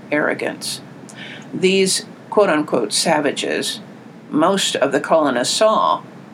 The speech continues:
without ever realizing it, were usually the traumatized, destitute survivors of ancient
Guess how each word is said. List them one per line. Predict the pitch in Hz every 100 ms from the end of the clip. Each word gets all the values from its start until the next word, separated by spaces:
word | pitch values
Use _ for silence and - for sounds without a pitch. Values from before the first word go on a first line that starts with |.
| - -
without | 147 160 190 208
ever | 202 185
realizing | 185 254 151 90 - 85 -
it, | 113 - - - - - - -
were | 175 180
usually | 196 220 220 208 202 196
the | 185
traumatized, | - - 196 196 185 - 92 87 - - - - - 180
destitute | 135 170 - 208 214 202
survivors | - 208 170 131 127 131 - 127
of | - -
ancient | - 170 180 190 185